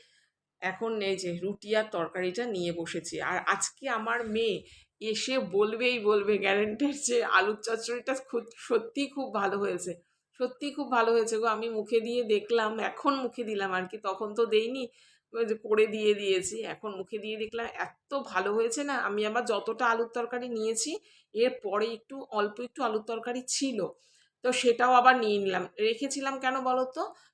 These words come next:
আহ, দুপুরবেলা আমার তো শুধু মাছের ঝোল আছে, আর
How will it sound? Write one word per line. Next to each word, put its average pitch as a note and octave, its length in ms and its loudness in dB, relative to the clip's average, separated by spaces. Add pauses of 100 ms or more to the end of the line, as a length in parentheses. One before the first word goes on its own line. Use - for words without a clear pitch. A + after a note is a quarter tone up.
(120)
আহ, G#3+ 220 -2
দুপুরবেলা B3+ 640 2
আমার B3 240 2
তো C#4 60 -6
শুধু C4+ 220 -4
মাছের B3+ 340 2
ঝোল C4 200 0
আছে, A#3+ 200 0
আর A3+ 100 0